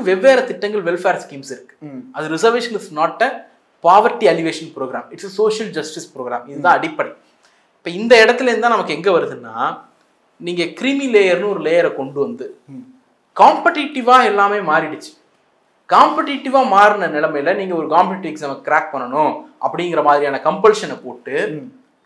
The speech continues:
Speaker 1: இருக்கும் பொழுது அந்த competitive எக்ஸாமை afford பண்ணக்கூடியவன் இருக்கான்ல, அவனை தூக்கி வெளில வச்சிடுறீங்க.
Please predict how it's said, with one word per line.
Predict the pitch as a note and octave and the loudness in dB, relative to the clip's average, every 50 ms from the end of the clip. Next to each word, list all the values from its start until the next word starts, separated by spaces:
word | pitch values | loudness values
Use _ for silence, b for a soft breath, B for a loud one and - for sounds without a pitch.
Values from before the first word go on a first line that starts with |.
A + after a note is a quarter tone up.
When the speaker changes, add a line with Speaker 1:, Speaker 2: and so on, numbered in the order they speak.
| _ - | _ -6
Speaker 1:
இருக்கும் | G3 A#3 G#3 - A3 F3+ D3 | -4 -4 -4 -6 -6 -4 -4
பொழுது | C#3 C3 B2 C3 C#3+ E3 F3 F3+ - - - D#3 D#3 | -4 -4 -2 -2 -2 -2 -2 -2 -4 -6 -6 -6 -4
அந்த | D#3+ E3 - F3+ | -4 0 4 6
competitive | A3+ - - C#4+ C#4 C#4 - C4 G#3 - - | 6 6 4 0 -6 -6 -4 -2 -2 -2 -2
எக்ஸாமை | - - E3 E3+ E3 F#3 G#3+ G3 - C#4+ | -4 -2 0 0 2 4 4 4 4 2
afford | - - B3+ C4 C4 B3+ C4 | 2 2 4 4 4 4 2
பண்ணக்கூடியவன் | A#3 G3+ F#3 - - - C3+ B2+ A#2+ A#2 | 0 -2 -2 -4 -6 -6 -8 -8 -8 -10
இருக்கான்ல, | - A#2+ B2 B2+ B2 - - - - C#3+ | -10 -10 -12 -10 -12 -14 -14 -2 2 4
அவனை | E3+ F#3 E3+ E3+ | 4 4 4 0
தூக்கி | G3 F#3+ G3 F3 D#3 | -6 -4 -2 -2 0
வெளில | D3+ F3+ E3+ | 0 0 0
வச்சிடுறீங்க. | D3+ - - - - A#2+ A#2+ A#2+ | 0 -2 -8 -14 -18 -20 -20 -20